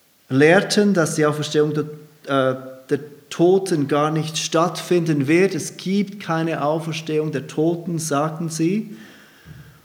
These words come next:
Und sie taten dies offenbar, weil sie sich nicht vorstellen konnten, wie das sein soll, wie das gehen könnte, wie das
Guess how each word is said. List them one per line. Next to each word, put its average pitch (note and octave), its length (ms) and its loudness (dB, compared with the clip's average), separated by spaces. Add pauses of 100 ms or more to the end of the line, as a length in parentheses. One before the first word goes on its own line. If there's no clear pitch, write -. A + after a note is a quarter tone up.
(600)
Und F3+ 160 -2
sie F3+ 420 0
taten A#3+ 460 2
dies G#3+ 320 -2
offenbar, E3 720 0
weil F3 220 2
sie F#3 120 -6
sich D#3+ 240 -6
nicht D#3 200 -6
vorstellen F#3+ 880 -2
konnten, D3+ 580 -4
wie F#3 180 0
das D3 360 -6
sein F3 580 -2 (220)
soll, C3+ 500 0
wie C#3+ 80 -2
das D#3+ 320 -4
gehen G3 560 2
könnte, D#3 480 -2
wie E3 80 2
das F3+ 220 -2